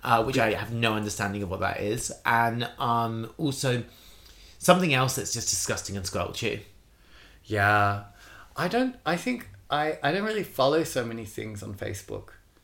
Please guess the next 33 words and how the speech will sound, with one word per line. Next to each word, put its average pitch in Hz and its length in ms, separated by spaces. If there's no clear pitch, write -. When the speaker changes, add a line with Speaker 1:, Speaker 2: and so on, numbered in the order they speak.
Speaker 2:
I - 60
think - 160
Speaker 1:
You're 127 100
Speaker 2:
I - 20
Speaker 1:
more 135 120
of 117 80
a 113 40
leader. 95 360
Speaker 2:
Yeah. 131 560
Facebook-wise, 220 1000
I'm 165 200
a 156 40
leader. 113 520
I 175 80
fucking 208 380
hate 107 260
Facebook. - 540
Speaker 1:
Yeah, 127 220
no, 120 100
it 123 80
can 127 120
fuck 120 200
off. 117 220
Hey, 175 140
but 156 180
also, 143 220
speaking 143 360
of, 143 100
like, 113 260
awful 123 340
names, 117 540
I 110 160
was 175 340